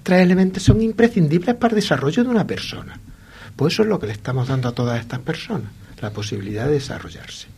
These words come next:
Entonces, que vayamos creando oportunidades de empleo, y para poder hacer eso entramos que si en venta de vehículos, que si en un taller mecánico,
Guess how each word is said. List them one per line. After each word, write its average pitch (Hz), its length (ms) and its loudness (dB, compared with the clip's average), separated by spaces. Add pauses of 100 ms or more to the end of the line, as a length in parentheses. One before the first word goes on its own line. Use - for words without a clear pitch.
(1000)
Entonces, - 460 -12 (460)
que 120 140 0
vayamos 113 480 -2
creando 156 580 0 (840)
oportunidades 123 920 -2
de 151 80 2
empleo, 143 480 2 (100)
y 120 140 -2
para 107 400 -2
poder 110 320 0
hacer 143 260 0
eso 147 340 0 (520)
entramos 131 600 2
que - 120 0
si - 160 0
en 127 100 2
venta 117 300 -2
de 135 80 0
vehículos, 123 580 0
que 120 120 -6
si 110 180 -4
en 110 120 -2
un 113 120 -2
taller 120 320 -2
mecánico, 117 640 0